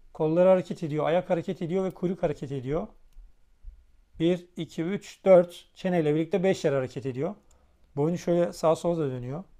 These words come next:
Ve, ve, ve son dinozorumuzu da açtık. Yirmi altı tane dinozoru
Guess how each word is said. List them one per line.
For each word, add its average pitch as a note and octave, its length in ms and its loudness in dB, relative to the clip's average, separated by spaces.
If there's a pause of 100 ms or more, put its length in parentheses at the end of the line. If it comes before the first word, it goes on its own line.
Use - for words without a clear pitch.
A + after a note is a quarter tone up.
(480)
Ve, A3+ 600 4
ve, F#3+ 540 6
ve E3+ 600 4 (180)
son F#3 340 2
dinozorumuzu E3 680 2
da C#3+ 140 0
açtık. F#3 600 4 (260)
Yirmi A3+ 300 4
altı G#3+ 240 6
tane D#3+ 340 2
dinozoru E3 680 4